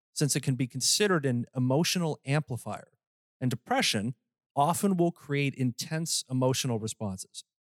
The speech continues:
You know, "Everything about my life is terrible" is a splitting binary response. And being unable to recognize the bits of good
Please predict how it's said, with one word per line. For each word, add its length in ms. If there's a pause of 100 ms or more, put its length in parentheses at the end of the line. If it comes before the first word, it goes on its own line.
(180)
You 80
know, 220 (260)
"Everything 380
about 240
my 140
life 300
is 280
terrible" 640 (280)
is 140
a 60
splitting 720 (240)
binary 500
response. 640 (380)
And 200
being 300
unable 440
to 120
recognize 560
the 160
bits 220
of 100 (100)
good 360